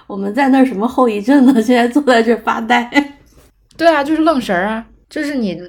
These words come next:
Speaker 2: 你，你身体是非常非常劳累，然后脑子是一片空白，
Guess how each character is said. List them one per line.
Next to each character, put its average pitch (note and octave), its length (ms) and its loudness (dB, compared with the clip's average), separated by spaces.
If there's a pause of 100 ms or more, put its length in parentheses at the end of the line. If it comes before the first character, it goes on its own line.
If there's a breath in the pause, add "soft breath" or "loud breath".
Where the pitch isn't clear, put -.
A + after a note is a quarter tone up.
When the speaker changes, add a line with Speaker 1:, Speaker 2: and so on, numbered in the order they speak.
(100)
Speaker 2:
你， F3+ 120 -6 (140)
你 F#3+ 120 -2
身 B3 280 -4
体 G3+ 180 -4
是 E3+ 160 -8
非 G3+ 320 -4
常 F#3 200 -6
非 D#3+ 100 -10
常 D#3+ 280 -8
劳 C#3 220 -8
累， D3 160 -6
然 D3+ 140 -8
后 F3 140 -8
脑 C3+ 260 -10
子 D#3+ 180 -8
是 E3 160 -10
一 D#3 200 -10
片 D#3+ 340 -10
空 D3+ 340 -10
白， - 280 -20